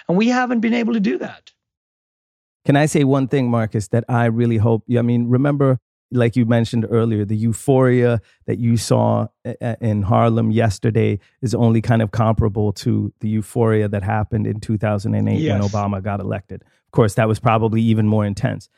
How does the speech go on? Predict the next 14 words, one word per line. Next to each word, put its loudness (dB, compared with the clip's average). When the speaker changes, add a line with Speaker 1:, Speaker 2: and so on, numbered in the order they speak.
Speaker 2:
You 2
remember 2
Obama's 2
first -4
year, 2
two -2
years 0
in -6
office, -8
where 4
he 0
tried 2
in, 0
in 4